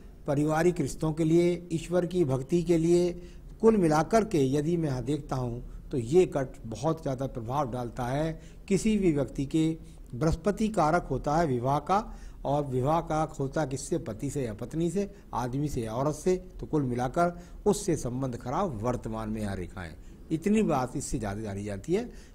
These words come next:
कोई ज़्यादा खराब बात नहीं कह रहा हूँ, वर्तमान में स्थिति यहाँ पर खराब। आइए बात करता हूँ संतान का सुख सहयोग है। आइए बात करूँगा बुध पर्वत के बारे में। बुध का पर्वत,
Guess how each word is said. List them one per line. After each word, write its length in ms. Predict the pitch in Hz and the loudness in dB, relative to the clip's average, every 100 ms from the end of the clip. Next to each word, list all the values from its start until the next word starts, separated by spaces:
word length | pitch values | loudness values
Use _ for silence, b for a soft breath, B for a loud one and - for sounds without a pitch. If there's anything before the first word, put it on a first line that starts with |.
| - | -2
कोई 100 | 147 | 2
ज़्यादा 260 | 131 143 165 | 2 2 2
खराब 340 | - 135 135 | 2 0 0
बात 160 | 120 113 | -2 -6
नहीं 100 | 113 | -6
कह 80 | |
रहा 100 | 131 | -4
हूँ, 140 | 185 135 | -4 2
वर्तमान 460 | 151 165 139 123 | 2 2 -2 -4
में 160 | 117 110 | -4 -6
स्थिति 260 | 107 107 156 | -6 -6 -4
यहाँ 200 | 120 92 | -4 -6
पर 180 | 151 180 | -4 -6
खराब। 380 | - 92 78 - - B B B B - | -6 -10 -10 -14 -16 B B B B 4
आइए 240 | 196 214 | 8 8
बात 220 | 180 160 | 6 4
करता 240 | - 135 160 | 0 -2 0
हूँ 80 | 180 | 0
संतान 380 | 139 127 123 | -2 -2 -4
का 120 | 117 135 | -2 -4
सुख 180 | 117 | -4
सहयोग 320 | - 104 110 85 | -6 -4 -4 -4
है। 160 | 73 - B B B - | -8 -10 B B B 2
आइए 220 | 175 208 | 6 6
बात 220 | 170 156 | 6 2
करूँगा 340 | - 147 156 160 | 0 -2 0 0
बुध 220 | 123 120 | -2 -4
पर्वत 300 | 127 127 139 | -2 -2 -2
के 60 | 156 | 0
बारे 240 | 143 151 | 2 4
में। 260 | 175 214 220 B B B - | 4 2 -2 B B B -4
बुध 180 | 143 143 | 0 2
का 160 | 160 | 2
पर्वत, 460 | 147 156 170 185 180 | 2 4 4 2 0